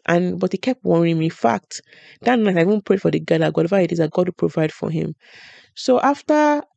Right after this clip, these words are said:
the next day was the Queen's burial, and I remember just remem-, remembering, sorry, remember the guy. And I'm like, "God, okay, if you want me to, how do I do this?" And God, God says, and,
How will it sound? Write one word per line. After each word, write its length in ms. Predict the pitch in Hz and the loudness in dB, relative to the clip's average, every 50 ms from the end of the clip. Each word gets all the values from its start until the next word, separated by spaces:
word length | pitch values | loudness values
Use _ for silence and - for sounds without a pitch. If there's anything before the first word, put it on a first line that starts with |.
| - - | -4 -2
the 80 | 190 190 | 0 0
next 280 | 208 233 294 294 - | 2 0 0 0 0
day 80 | - 196 | 0 0
was 260 | 180 156 151 143 147 | 2 2 2 2 0
the 80 | - - | -6 -6
Queen's 240 | - - 165 170 | -2 -2 -2 -2
burial, 480 | - - 151 139 123 107 82 85 - - _ - | -2 -2 0 0 2 0 0 -2 -4 -6 _ -4
and 400 | 175 175 175 175 175 165 - - _ - _ _ _ _ _ _ _ _ - | -2 -2 0 -2 -2 -4 -8 -12 _ -20 _ _ _ _ _ _ _ _ -2
I 60 | 180 | 0
remember 580 | 185 190 214 226 220 208 220 214 214 214 226 - - _ _ _ _ _ _ - 185 | 2 2 2 2 2 2 2 2 2 0 -2 -4 -10 _ _ _ _ _ _ -16 -2
just 420 | - 180 180 - - - - - - | 0 0 0 0 -6 -12 -18 -6 -2
remem-, 560 | 180 175 165 165 175 175 175 - 165 160 160 - | 0 0 2 4 2 2 2 0 -2 -4 -2 -2
remembering, 640 | 165 160 170 170 175 175 175 180 - - - - - - | -2 0 2 2 2 0 0 -2 -2 -4 -6 -10 -6 0
sorry, 180 | - 170 160 | 2 2 2
remember 260 | 160 165 175 180 185 | 2 2 2 0 0
the 140 | 175 165 156 | 0 -2 -2
guy. 320 | - 165 160 160 - - - - - - - - - - - | 0 0 0 0 0 -2 -6 -10 -18 -20 -20 -20 -20 -12 -6
And 80 | 233 214 | -2 0
I'm 80 | 214 | 2
like, 160 | 214 208 202 | 2 0 2
"God, 180 | 202 220 208 190 | 2 0 0 0
okay, 220 | - 185 - 196 | -2 0 2 2
if 120 | 185 185 - | 0 2 2
you 40 | 226 | 0
want 140 | 262 277 | 0 2
me 80 | 247 190 | 0 0
to, 80 | 185 180 | 0 0
how 180 | 190 226 262 | 2 0 0
do 160 | 233 - 165 | 0 0 0
I 140 | 156 151 151 - - | 0 0 -2 -2 -4
do 120 | 151 147 | -6 -6
this?" 380 | 139 127 - - - - - - _ _ - - - - - - _ | -4 -6 -6 -8 -12 -16 -20 -20 _ _ -20 -20 -20 -20 -20 -20 _
And 160 | - 185 180 175 | -4 -4 0 0
God, 160 | 233 233 226 | 0 0 2
God 160 | 214 226 208 | 2 2 2
says, 180 | - 190 185 - | 2 0 0 0
and, 160 | - 175 - | -2 -2 -2